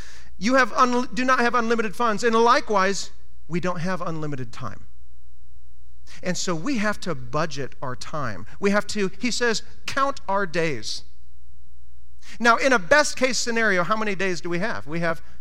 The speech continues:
seventy years. And again, if, if by strength and you're good and you're strong and you exercise and everything goes well for you, maybe eighty. But God wants us to number our days. So let's do that today. Let's subtract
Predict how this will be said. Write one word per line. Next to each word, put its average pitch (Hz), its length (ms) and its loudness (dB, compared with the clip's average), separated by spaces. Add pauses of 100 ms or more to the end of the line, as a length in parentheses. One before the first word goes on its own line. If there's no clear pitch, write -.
(240)
seventy 135 440 -2
years. - 460 -2 (520)
And 123 160 -2
again, 185 440 -2
if, 139 340 -2
if 151 160 -2
by 117 140 -2
strength 202 480 -2
and 127 100 -2
you're 127 80 -2
good 185 400 0
and 156 80 -2
you're 135 100 -2
strong 185 460 0
and 156 100 -2
you 147 140 -2
exercise 185 600 0
and 156 160 -2
everything 180 320 0
goes 156 240 0
well 160 200 0
for 190 140 -2
you, 185 340 -2 (1300)
maybe 190 360 0
eighty. 135 320 -2 (1800)
But 214 200 2
God 233 300 2
wants 254 240 2
us 208 100 -2
to 196 100 -2
number 180 200 0
our 160 80 2
days. 135 160 -2
So 269 100 -2
let's 277 140 -2
do 214 100 -2
that 135 160 -2
today. 104 240 -2 (160)
Let's 190 300 4
subtract 151 960 -2